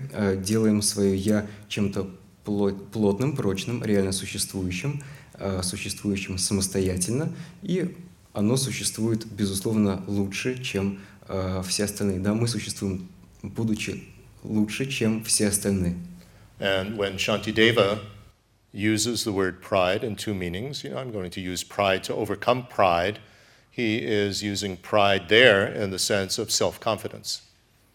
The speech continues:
Speaker 2: "I'm gonna use my self-confidence to overcome the disturbing emotion of pride." But in Sanskrit, it's the same word.
Speaker 1: А, например, Шантидева, а,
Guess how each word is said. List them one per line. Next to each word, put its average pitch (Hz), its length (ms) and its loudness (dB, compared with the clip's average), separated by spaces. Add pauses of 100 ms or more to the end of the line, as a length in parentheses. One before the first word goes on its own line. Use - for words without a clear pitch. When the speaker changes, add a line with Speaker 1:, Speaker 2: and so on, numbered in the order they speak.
(600)
Speaker 2:
"I'm 82 60 -20
gonna 78 140 -14
use 71 120 -14
my - 140 -12
self-confidence - 920 0
to - 60 -16
overcome 90 520 -8
the 82 80 -14
disturbing 82 500 -10
emotion 95 400 -2
of - 160 -14
pride." 67 360 -4 (1000)
But - 100 -14
in 82 60 -10
Sanskrit, 92 480 -2
it's 87 160 -6
the - 80 -4
same 82 320 -4
word. 80 300 -6 (1160)
Speaker 1:
А, 104 140 2
например, 117 340 2
Шантидева, 120 760 0
а, 98 500 0